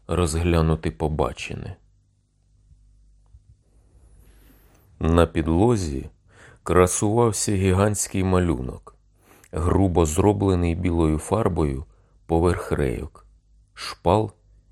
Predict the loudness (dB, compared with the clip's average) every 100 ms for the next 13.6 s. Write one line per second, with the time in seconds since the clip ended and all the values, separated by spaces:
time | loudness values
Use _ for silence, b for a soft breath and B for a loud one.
0 | -10 -8 -4 -2 -2 -4 -10 -18 -20 -20
1 | _ -20 -20 -20 _ -20 b b b b
2 | b b _ _ -6 0 2 4 4 2
3 | 0 -2 0 0 -2 -2 -4 -4 -10 -16
4 | b b b -6 -2 2 2 2 0 0
5 | -2 -2 0 -2 -2 -6 -4 -2 -2 -2
6 | -6 -12 _ _ _ _ -4 0 0 2
7 | 0 2 0 0 -6 -10 -12 _ _ _
8 | _ b b b b -2 0 2 2 2
9 | 0 -2 0 2 2 2 0 0 -2 -2
10 | -6 -8 -8 -14 -16 -20 _ _ _ _
11 | _ -8 -2 2 2 2 -2 -4 -2 2
12 | 2 0 -6 _ _ _ -8 -2 0 0
13 | -2 -2 -6 -16 -18 -20